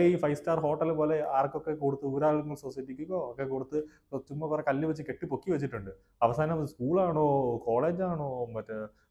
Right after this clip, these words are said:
ഹോട്ടലാണോ എന്ന് പോലും അറിയാൻ പറ്റാത്തൊരവസ്ഥയിലേക്ക് കാര്യങ്ങൾ എത്തിയിട്ടുണ്ട്.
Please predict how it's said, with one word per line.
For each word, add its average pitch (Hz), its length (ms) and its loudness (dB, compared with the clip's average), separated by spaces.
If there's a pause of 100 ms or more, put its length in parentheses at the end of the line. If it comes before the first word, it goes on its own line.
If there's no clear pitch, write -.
ഹോട്ടലാണോ 147 640 4
എന്ന് 131 200 -2
പോലും 131 280 0
അറിയാൻ 143 280 0
പറ്റാത്തൊരവസ്ഥയിലേക്ക് 127 960 -2
കാര്യങ്ങൾ 110 420 -6
എത്തിയിട്ടുണ്ട്. 95 460 -12